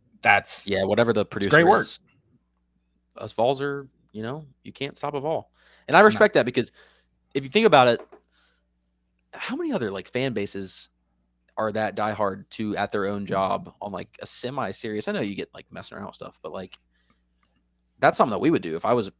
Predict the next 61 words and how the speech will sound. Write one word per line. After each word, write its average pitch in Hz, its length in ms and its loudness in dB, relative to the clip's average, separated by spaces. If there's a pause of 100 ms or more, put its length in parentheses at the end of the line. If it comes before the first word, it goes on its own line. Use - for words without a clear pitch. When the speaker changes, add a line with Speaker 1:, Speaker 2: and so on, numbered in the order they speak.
(140)
Speaker 2:
you 110 100 -10
know, 98 120 -8
doing 110 220 -6
the 98 160 -8
storyboard 98 640 -4
for 92 440 -8
a 95 220 -8
S 101 160 -8
E 104 40 -12
C - 120 -12
Network 139 240 -6
show. 90 320 -8 (300)
That's - 160 -2
something 151 200 4
a 92 40 -10
Vols 135 220 4
fan 92 180 -4
would 90 80 -8
do. 90 120 -2
I 120 60 6
don't, 151 140 0
I 117 60 0
mean, 104 120 -4
I 120 80 2
don't 127 160 -2
know 107 200 -2
any 104 220 -2
Big 98 420 -8
Ten 107 200 -6
school 95 300 -6
fan 95 260 -6
that's 95 160 -12
doing 101 220 -8
that. 101 180 -8
Maybe, 110 260 -4
maybe 104 260 -4
a 98 40 -6
Georgia 98 280 -8
and 98 100 -10
Bama, 98 260 -10
but - 80 -14
that's 101 200 -12
it. 101 180 -6 (480)
Speaker 1:
I've 135 100 2
talked 180 200 6
trash 110 260 0
on, 101 80 -6
like, 90 140 -10
sales 107 260 -2
calls 76 400 -8 (300)
before 98 320 -4
when 104 100 -4
they're 107 100 2
like, 104 180 2
"Oh, 156 280 8
Speaker 2:
Yeah, - 80 6
Speaker 1:
like, 104 80 2
Speaker 2:
exactly. 139 500 -2
Speaker 1:
you, 151 320 4 (100)
you 135 140 -2
know, 107 240 -2